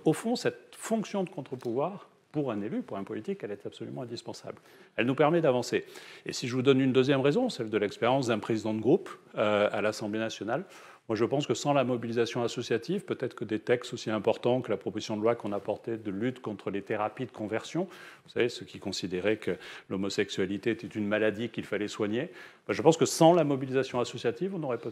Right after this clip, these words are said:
peut-être pas été aussi efficace. De la même façon sur, euh, le bien-être animal. Euh, ce sont des mobilisations qui vous poussent.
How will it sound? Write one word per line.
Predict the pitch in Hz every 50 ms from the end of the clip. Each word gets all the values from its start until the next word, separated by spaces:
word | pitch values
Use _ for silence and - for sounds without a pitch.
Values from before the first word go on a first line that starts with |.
| - - - _ -
peut-être | 147 139 - 147 - -
pas | 151 143
été | 147 - -
aussi | 139 131 - - 127
efficace. | 113 - 135 - 107 95 - - -
De | - 104
la | 107 117
même | 120 127 127 123
façon | - 127 113 - 135 151 151
sur, | - - - 123 117 110 104
euh, | 107
le | 113 110
bien-être | 104 113 113 117 120 - -
animal. | 123 127 127 113 98 101 - - _ - - - - _ _ _ -
Euh, | 117 101 101 98 98 - -
ce | - -
sont | 127 - 190 196
des | 180 151
mobilisations | 135 143 156 147 156 151 165 160 - 214
qui | 190 - 156
vous | 135 151 143
poussent. | - - - 117 107 - - - -